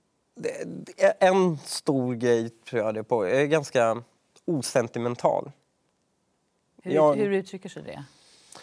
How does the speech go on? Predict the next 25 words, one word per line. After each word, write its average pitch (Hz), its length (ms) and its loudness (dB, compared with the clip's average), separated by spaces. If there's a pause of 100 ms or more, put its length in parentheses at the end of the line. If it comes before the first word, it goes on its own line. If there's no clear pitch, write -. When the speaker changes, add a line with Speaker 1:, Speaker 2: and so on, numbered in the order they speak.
(640)
Speaker 1:
Ja, 139 360 2
jag 147 120 4
har 175 120 -4
svårt 151 540 0
att 151 120 4
älta 165 420 2
saker. - 440 -6 (680)
Speaker 2:
Du 185 80 -6
tittar 175 240 -6
inte 160 140 -8
tillbaka? 160 400 -4 (180)
Speaker 1:
Inte 131 220 -2
alls. - 540 -2 (540)
Det 151 240 0
är 170 60 4
väldigt 151 240 2
mycket 123 240 -4
framåt. 165 840 2
Nu 139 160 -4
glömmer 135 320 2
vi 123 100 -2
det 143 80 2
där. 151 420 2
Och 127 140 -2
jag 123 160 4